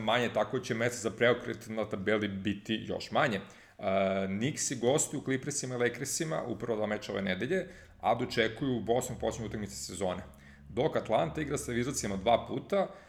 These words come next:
e, i to su utakmice koje će verovatno odlučiti ko će biti četvrti, pošto tu jedni i drugi mogu da štucnu.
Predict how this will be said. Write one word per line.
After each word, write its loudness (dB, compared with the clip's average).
e, 8
i 2
to 0
su -2
utakmice -4
koje 2
će -2
verovatno 6
odlučiti 0
ko 4
će -4
biti -6
četvrti, -4
pošto -6
tu -2
jedni 4
i 0
drugi 0
mogu 2
da 0
štucnu. -4